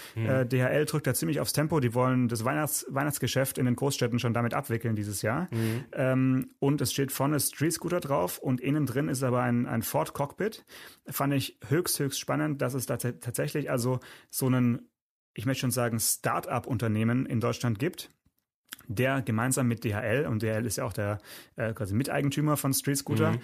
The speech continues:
Speaker 2: ähm, dass die jetzt also da Autos en masse produzieren und, ähm, die Hersteller eigentlich so ein bisschen, ja,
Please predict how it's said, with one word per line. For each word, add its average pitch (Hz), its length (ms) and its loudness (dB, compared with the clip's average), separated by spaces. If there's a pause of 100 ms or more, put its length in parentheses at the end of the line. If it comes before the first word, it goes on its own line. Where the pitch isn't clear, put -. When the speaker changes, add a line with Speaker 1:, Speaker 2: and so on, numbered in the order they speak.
(300)
Speaker 2:
ähm, 127 420 2 (100)
dass 123 220 -2
die 143 80 -2
jetzt 139 120 -2
also 139 240 0
da 120 220 0
Autos 156 580 -2 (300)
en 127 200 4
masse 139 400 0 (340)
produzieren 143 680 0 (420)
und, 139 380 2
ähm, 139 500 2 (220)
die 120 180 0
Hersteller 127 520 0
eigentlich 139 380 0
so 151 60 0
ein 123 100 4
bisschen, 160 720 -2
ja, 110 300 0